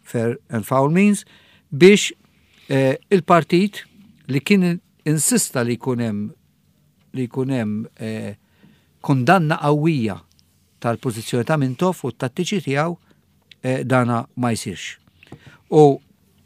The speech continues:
kien neħħa minn rezoluzzjonijiet li kienu ġew proposti kull klawżoli li kienu,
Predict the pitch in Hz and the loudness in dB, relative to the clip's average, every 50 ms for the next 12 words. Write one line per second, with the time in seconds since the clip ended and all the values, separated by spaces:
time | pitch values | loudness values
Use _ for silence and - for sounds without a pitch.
0 | _ _ _ _ _ _ _ _ _ _ _ _ _ _ _ _ - - 143 139 | _ _ _ _ _ _ _ _ _ _ _ _ _ _ _ _ -4 -2 0 0
1 | 156 190 226 175 - - 127 113 107 - _ _ _ _ _ - 135 127 127 117 | 4 4 2 2 2 0 -4 -4 -4 -6 _ _ _ _ _ -8 -4 -2 -2 -2
2 | 123 - - 135 117 113 104 123 120 113 - - 151 147 170 196 165 - - 117 | -2 -6 -8 -6 -6 -4 -2 -4 -4 -4 -4 0 0 2 2 2 0 0 -4 -8
3 | - 120 113 110 120 151 160 156 - 196 160 - 156 139 - - - - 190 185 | -8 -6 -6 -2 0 0 -2 0 -2 -4 -4 -2 -6 -6 -6 -8 -6 -4 -4 -4
4 | - - - _ _ _ _ _ - - 233 185 151 - - 185 190 175 156 139 | -4 -8 -20 _ _ _ _ _ 0 4 4 4 4 2 -2 -2 0 0 -2 0
5 | 156 170 170 175 185 175 160 156 151 - - 202 165 135 113 117 107 107 - | -2 0 0 0 0 0 -2 -4 -6 -2 -2 0 0 0 -2 -4 -6 -8 -12